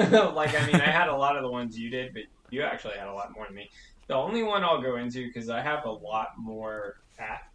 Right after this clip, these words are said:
actual Hogwarts, um, 'cause you're the big foreshadow events guy. But the one I do wanna say, when they're at, um, I always call it the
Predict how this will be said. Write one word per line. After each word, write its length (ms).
actual 580
Hogwarts, 640
um, 200
'cause 140
you're 140
the 80
big 200
foreshadow 460
events 320
guy. 180
But 260
the 100
one 160
I 120
do 280
wanna 200
say, 340
when 180
they're 280
at, 320
um, 460
I 40
always 280
call 320
it 40
the 140